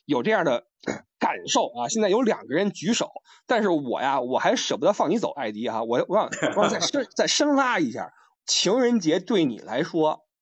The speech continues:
Speaker 1: 就是一个毫无波澜的一个小仪式，是这意思吗？
Speaker 2: 呃，理论上是。情人节、
Speaker 1: 所以，嗯。
Speaker 2: 纪念日、生日，我，我今年还过了一个，就给我，给我，给我这个夫人过了一个这个本命年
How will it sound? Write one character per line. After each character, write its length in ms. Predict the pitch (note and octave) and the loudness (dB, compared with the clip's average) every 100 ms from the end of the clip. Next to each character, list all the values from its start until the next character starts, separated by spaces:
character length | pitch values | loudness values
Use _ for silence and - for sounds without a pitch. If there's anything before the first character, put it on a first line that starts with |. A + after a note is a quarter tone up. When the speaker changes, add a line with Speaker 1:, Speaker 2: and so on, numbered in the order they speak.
| _ _ _ | _ _ _
Speaker 1:
就 120 | - | 0
是 80 | E3 | 2
一 60 | F#3+ | 2
个 60 | |
毫 260 | F3+ - F3+ | 0 2 0
无 220 | A3+ B3+ | 2 -2
波 340 | A#3+ - B3 A3+ | -2 0 2 4
澜 100 | E3 | 4
的 100 | E3+ | 2
一 80 | F#3 | 2
个 80 | F#3+ | 0
小 280 | - C3+ | 0 -2
仪 180 | A2 A#2 | -4 -4
式， 220 | F#3+ F3+ | -2 -4
是 140 | - C3+ | -4 -4
这 40 | |
意 100 | B2+ | -2
思 100 | A#2 | -4
吗？ 160 | G2+ F#2 _ _ _ _ _ _ | -8 -10 _ _ _ _ _ _
Speaker 2:
呃， 100 | B2+ | 0
理 180 | C3 A2+ | 2 4
论 160 | B2+ C3 | 4 2
上 120 | G#2 | 0
是。 200 | - - _ _ _ - | -8 -12 _ _ _ -2
情 260 | - F3+ | 2 4
人 100 | A3+ | 4
节、 40 | F#3+ | 4
Speaker 1:
所 120 | C3+ | 4
以， 160 | - E3 _ - | 4 0 _ -6
嗯。 200 | C3 B3+ | -2 2
Speaker 2:
纪 160 | G#3+ | 4
念 180 | G3 G3+ | 6 8
日、 260 | G#3 - - _ _ - | 6 4 -2 _ _ -8
生 420 | - A3+ A3+ G#3+ | 0 2 4 4
日， 280 | B2 - - _ _ - | 4 0 -6 _ _ -6
我， 180 | F#2+ A2 | -6 0
我 120 | A2+ | 2
今 140 | A2 G3 | 4 6
年 120 | F3+ | 6
还 100 | E3 | 4
过 200 | E3+ E3 | 6 6
了 80 | A#2+ | 6
一 60 | D3 | 6
个， 140 | B2 | 4
就 160 | B2 A#2 | 2 4
给 100 | D3 | 6
我， 160 | G#2+ - - | 4 0 -2
给 80 | B2+ | 0
我， 100 | G#2 | 2
给 140 | B2+ | 4
我 360 | B2 F#2+ F2 F2 | 4 2 -2 -8
这 120 | - F#2 | -6 -4
个 120 | F2 | -4
夫 160 | - C3 | 0 2
人 140 | A#2 | 4
过 100 | A2+ | 4
了 100 | G#2 | 6
一 60 | A2+ | 6
个 200 | A2 F#2+ | 4 4
这 100 | G2 | -2
个 100 | F2 | -2
本 180 | - F#2 | -2 2
命 180 | A#2+ A2+ | 4 4
年 320 | A2+ D#3 | 4 4